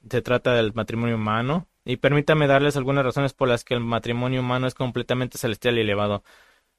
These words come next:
Les voy a dar cuatro o cinco. Primero, de nuevo, esto lucha contra la noción de que lo espiritual es mejor que lo físico. Esto lucha contra la noción de que lo espiritual es lo me-, es mejor que lo físico. Esta es una forma de gnosticismo, conocimiento superior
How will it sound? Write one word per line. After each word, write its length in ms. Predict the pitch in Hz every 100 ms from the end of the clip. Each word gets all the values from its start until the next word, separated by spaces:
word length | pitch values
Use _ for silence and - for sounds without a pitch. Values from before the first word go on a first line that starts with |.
| _ _
Les 80 | -
voy 140 | 120 127
a 20 |
dar 160 | 123
cuatro 240 | - 123 123
o 20 |
cinco. 300 | 120 113 104
Primero, 440 | 123 135 147 147 - - - _ _ _ _ -
de 100 | 143
nuevo, 380 | 139 143 156 147
esto 260 | 147 -
lucha 260 | 147 160 165
contra 320 | 147 135 131
la 140 | 127
noción 340 | 131 123 147 151
de 140 | 143
que 120 | -
lo 120 | 123 123
espiritual 500 | - 127 123 131 131
es 80 |
mejor 260 | 131 123 123
que 80 | 143
lo 120 | 123
físico. 600 | - 160 143 - 117 110 - _ _ _ _ _ _ - - _ -
Esto 380 | - 135 - 143
lucha 300 | 165 175 175
contra 300 | 143 131 131
la 140 | 123
noción 320 | 123 120 147
de 160 | 143 135
que 240 | 139 127
lo 120 | 120 120
espiritual 500 | - 131 - 131 131
es 140 | 131
lo 100 | 131
me-, 180 | 127 -
es 160 | - 131
mejor 400 | 139 127 143 135
que 80 | 127
lo 80 | 117
físico. 380 | 127 120 -
Esta 200 | 135 -
es 80 | 147
una 240 | 160 151 151
forma 300 | 147 147 147
de 60 |
gnosticismo, 600 | 135 117 123 156 156 143
conocimiento 760 | - 135 143 147 151 151 156 156
superior 600 | 143 - 127 156 165